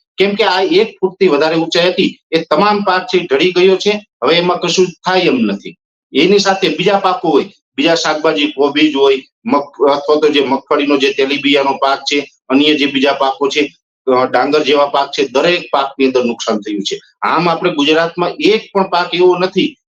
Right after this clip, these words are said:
કે ઓગસ્ટ મહિનાના વરસાદને કારણે નુકસાન ન થયું હોય. દરેક પાકની અંદર નુકસાન થયું છે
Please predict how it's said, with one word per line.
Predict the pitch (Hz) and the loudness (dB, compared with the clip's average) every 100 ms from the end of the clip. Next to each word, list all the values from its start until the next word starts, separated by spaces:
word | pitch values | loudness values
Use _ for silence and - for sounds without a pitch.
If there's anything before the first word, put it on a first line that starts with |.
| - | -2
કે | 175 - | -2 -2
ઓગસ્ટ | - 143 175 196 - | -4 0 0 0 -2
મહિનાના | 165 170 170 | -2 0 0
વરસાદને | 147 127 - 156 151 151 | -2 -2 -2 -2 -2 -2
કારણે | 143 139 139 | -2 0 0
નુકસાન | 127 123 135 131 | -2 -2 -2 0
ન | |
થયું | 131 120 110 98 | 0 -2 -4 -2
હોય. | 92 - _ _ | -4 -6 _ _
દરેક | 214 208 214 220 - | -2 0 0 -2 -2
પાકની | 175 175 180 | -4 -2 -2
અંદર | 175 165 160 | 0 0 -2
નુકસાન | 147 151 156 147 | -2 -4 -2 -2
થયું | 151 156 165 | -2 -4 -2
છે | 190 | 0